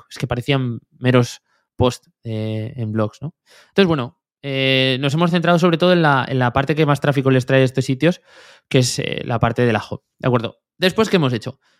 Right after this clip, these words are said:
Hemos decidido ir a ver qué narices está pasando en este sector porque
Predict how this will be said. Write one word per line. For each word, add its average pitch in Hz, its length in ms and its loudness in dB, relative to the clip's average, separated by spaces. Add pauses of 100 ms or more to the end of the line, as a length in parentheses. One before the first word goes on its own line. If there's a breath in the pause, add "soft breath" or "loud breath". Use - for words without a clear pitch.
Hemos 151 220 0
decidido 127 840 0
ir 131 200 0
a 127 60 0
ver 123 180 -4
qué 127 260 -2
narices 120 400 -4
está 120 160 -4
pasando 120 300 -2
en 120 80 -4
este 117 160 -4
sector 127 400 0
porque 120 580 0